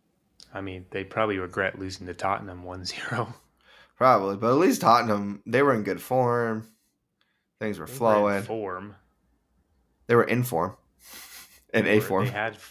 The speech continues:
Speaker 1: they had A form. Yeah, they had A form at one point.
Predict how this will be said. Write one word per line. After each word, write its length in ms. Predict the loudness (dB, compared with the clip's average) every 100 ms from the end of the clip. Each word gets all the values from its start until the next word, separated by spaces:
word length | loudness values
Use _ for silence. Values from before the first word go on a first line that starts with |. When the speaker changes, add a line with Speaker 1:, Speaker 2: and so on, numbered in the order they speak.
| -10
Speaker 1:
they 160 | -8
had 260 | -6 -6 -6
A 180 | -8 -12
form. 400 | -14 -14 -14 -16 -10
Yeah, 180 | -10 -8
they 120 | -8
had 160 | -8
A 160 | -8 -10
form 320 | -10 -12 -12
at 100 | -10
one 200 | -12 -12
point. 400 | -12 -12 -12 -18